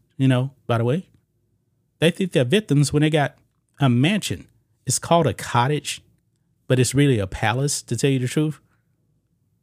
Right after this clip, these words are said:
Yeah, professional victims, man. So they leave the royal family, then automatically, boom, they get all these deals.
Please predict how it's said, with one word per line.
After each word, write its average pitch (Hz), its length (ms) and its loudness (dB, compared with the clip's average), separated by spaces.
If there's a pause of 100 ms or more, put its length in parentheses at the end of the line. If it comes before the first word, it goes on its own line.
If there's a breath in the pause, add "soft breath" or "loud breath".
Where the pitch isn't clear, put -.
(200)
Yeah, 123 240 2 (600)
professional 156 480 2
victims, 123 420 -2
man. 110 280 -4 (800)
So - 180 -2
they 120 80 0
leave 165 220 4
the 165 80 2
royal 165 220 4
family, 151 340 2
then 127 280 0
automatically, 147 580 2
boom, 113 480 0 (960)
they 113 100 0
get 131 140 4
all 151 160 4
these 147 180 2
deals. 117 500 -2